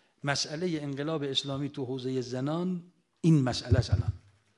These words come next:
و ما تو دنیا الگو سازی کردیم، یعنی به دنیا، زنان ما به دنیا آموختن که ما با عفت و حیا و با پوشش، با حفظ خانواده تو همهٔ عرصه‌ها هستیم.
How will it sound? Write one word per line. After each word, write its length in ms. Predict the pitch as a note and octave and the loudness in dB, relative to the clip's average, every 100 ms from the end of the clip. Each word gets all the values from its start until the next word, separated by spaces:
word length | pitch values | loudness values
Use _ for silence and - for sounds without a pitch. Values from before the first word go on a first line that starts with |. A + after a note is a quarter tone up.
| _ _ _ _ _ _ _ - | _ _ _ _ _ _ _ -4
و 80 | |
ما 120 | C3+ E3+ | 0 0
تو 140 | E3+ | -2
دنیا 520 | C#3 C3+ C#3+ E3 F3 | -2 0 0 0 -2
الگو 400 | D3+ C3+ C3+ B2 | -2 -2 -2 -6
سازی 380 | B2+ D3 C3+ F3+ | -6 -4 -4 -4
کردیم، 500 | C#3+ C3 A2 A2 G#2 | -2 -4 -2 -6 -4
یعنی 200 | C#3 E3 | -2 -2
به 140 | C#3+ C3 | -4 -6
دنیا، 360 | A#2+ C3 D#3+ | -6 -4 -6
زنان 400 | C#3 C#3 E3 F3 | -6 -6 -4 -4
ما 140 | D#3+ E3 | -4 -6
به 100 | C#3+ | -6
دنیا 260 | C#3 D3 | -6 -4
آموختن 460 | D3+ C#3+ D#3 D3+ C3 | -4 -6 -10 -10 -10
که 240 | B2 A#2+ - - - - B2 | -8 -8 -12 -20 -20 -20 -12
ما 420 | C3+ D3 C3+ - - _ _ - _ _ _ _ _ _ | -6 -4 -6 -14 -20 _ _ -20 _ _ _ _ _ _
با 140 | C3 C3 | -2 -2
عفت 460 | B2 - E3+ E3 | -4 -6 -4 0
و 60 | E3 | 0
حیا 460 | C#3 D#3 D#3+ D#3+ D#3+ | -2 -4 -4 -6 -8
و 80 | C3+ | -10
با 140 | B2 | -8
پوشش، 600 | A#2 A#2+ - E3 F3 - | -10 -4 -2 0 -2 -2
با 180 | - B2 | -4 -6
حفظ 260 | A2 F3+ G3+ | -4 -2 -2
خانواده 600 | F#3+ F#3 F#3 F3+ F3+ G3 | -2 -2 -2 -2 -2 -4
تو 140 | F#3+ | -6
همهٔ 340 | F3 F#3 B3 A3 | -6 -2 0 0
عرصه‌ها 440 | F3+ C#3+ D3+ C3+ | -2 -4 -4 -4
هستیم. 320 | A2 - - | -4 -4 -4